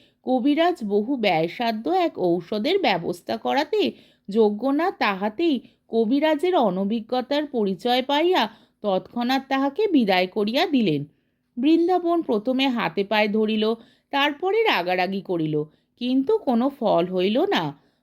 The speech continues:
পত্নীর মৃত্যু হইলে বাপকে স্ত্রী হত্যাকারী বলিয়া গালি দিল। বাপ বলিলেন, কেন, ওষুধ খাইয়া কেহ মরে না?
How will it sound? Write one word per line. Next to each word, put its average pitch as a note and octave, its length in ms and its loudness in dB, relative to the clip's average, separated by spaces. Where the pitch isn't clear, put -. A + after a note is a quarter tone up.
পত্নীর D#4 500 0
মৃত্যু A#3+ 420 -2
হইলে D4+ 440 2
বাপকে A3 520 -2
স্ত্রী A3 340 -4
হত্যাকারী A#3 680 -2
বলিয়া B3+ 500 2
গালি F3 280 2
দিল। D#3 300 -2
বাপ F#3+ 340 -2
বলিলেন, B3+ 480 2
কেন, C#4+ 220 2
ওষুধ F#3+ 560 -2
খাইয়া C#4+ 360 2
কেহ D#4+ 260 0
মরে G#3+ 340 2
না? G#4 200 -2